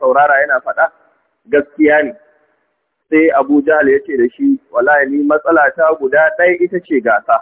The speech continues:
Ka san shi ya fito daga gidan Banu Hashim, ni na fito daga gidan Banu Khuzaima, kuma tsakanin gidanmu da gidanku tun shekaru tale-tale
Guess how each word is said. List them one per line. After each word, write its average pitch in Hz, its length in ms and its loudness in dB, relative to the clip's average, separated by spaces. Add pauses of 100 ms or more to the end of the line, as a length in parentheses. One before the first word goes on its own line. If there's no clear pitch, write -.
(1080)
Ka 160 260 2
san 175 320 -2 (120)
shi 185 240 -4
ya 180 140 2
fito 190 280 -2
daga 156 180 0
gidan 151 340 0
Banu 127 260 0 (120)
Hashim, 131 360 -2 (720)
ni 185 240 2
na 175 180 2
fito 185 240 -4
daga 165 180 0
gidan 165 340 0
Banu 151 280 0
Khuzaima, 120 500 -4 (680)
kuma 170 240 4
tsakanin 175 720 -2
gidanmu 190 480 -2
da 147 80 4
gidanku 202 680 0 (100)
tun 233 320 2 (200)
shekaru 165 640 2
tale-tale 165 560 0